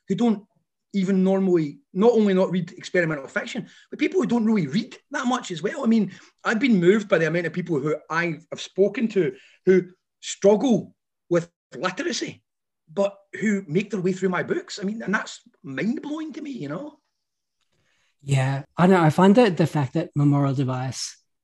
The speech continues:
Speaker 2: has such a following and your writing has such a following, and I love your writing so much. It is just such a pleasure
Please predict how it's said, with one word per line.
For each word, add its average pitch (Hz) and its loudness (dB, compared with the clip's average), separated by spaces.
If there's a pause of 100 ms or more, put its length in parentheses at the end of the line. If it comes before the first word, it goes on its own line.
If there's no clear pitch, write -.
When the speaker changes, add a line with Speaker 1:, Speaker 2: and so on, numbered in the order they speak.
Speaker 2:
has 135 -2
such - -2
a - 0
following 135 -2
and 135 0
your 139 0
writing 135 -2
has 131 -4
such 143 -10
a 131 -14
following, 135 -4 (500)
and 160 2
I 165 4
love 175 4
your 180 8
writing 156 6
so - 2
much. 151 4
It - -8
is 156 6
just 151 0
such 160 0
a 147 2
pleasure 139 2